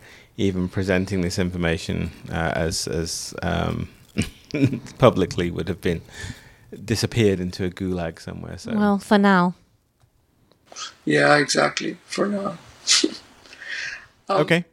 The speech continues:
Speaker 3: yeah, I
Speaker 2: Uh,
Speaker 3: can, I
Speaker 2: what, what
Speaker 3: go
Speaker 2: score?
Speaker 3: on.
Speaker 2: Go ahead, Yazdi.
Speaker 3: Yeah, I would, I would give it a score of a seven and a half out of ten, um, and then maybe I'll back it up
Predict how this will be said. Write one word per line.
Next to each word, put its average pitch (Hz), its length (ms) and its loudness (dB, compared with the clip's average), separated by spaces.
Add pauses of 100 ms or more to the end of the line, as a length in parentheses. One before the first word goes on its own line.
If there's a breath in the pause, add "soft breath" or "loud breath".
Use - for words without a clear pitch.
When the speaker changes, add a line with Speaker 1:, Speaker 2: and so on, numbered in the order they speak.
(180)
Speaker 3:
yeah, 214 140 2
I 254 180 6
Speaker 2:
Uh, 247 40 0
Speaker 3:
can, 240 140 -10
I - 120 -8
Speaker 2:
what, 285 160 -4 (100)
what 269 160 -2
Speaker 3:
go - 60 -10
Speaker 2:
score? - 300 -2
Speaker 3:
on. 185 40 -10
Speaker 2:
Go 240 140 2
ahead, 220 320 2 (160)
Yazdi. 185 460 -2 (100)
Speaker 3:
Yeah, 247 160 6
I 190 160 6
would, 240 160 -12
I 208 80 -4
would 214 180 -8
give 240 140 -12
it 269 100 -10
a 233 60 -12
score 180 280 -2
of - 160 -4
a 175 60 -8
seven 170 340 -4
and 170 120 -8
a 160 80 -8
half 156 320 -4
out 156 180 2
of 151 180 -6
ten, 156 520 -2 (180)
um, 170 540 -6
and 165 120 -2
then 165 140 4
maybe 165 240 0
I'll 160 140 2
back 135 340 -2
it - 80 -2
up 147 200 -4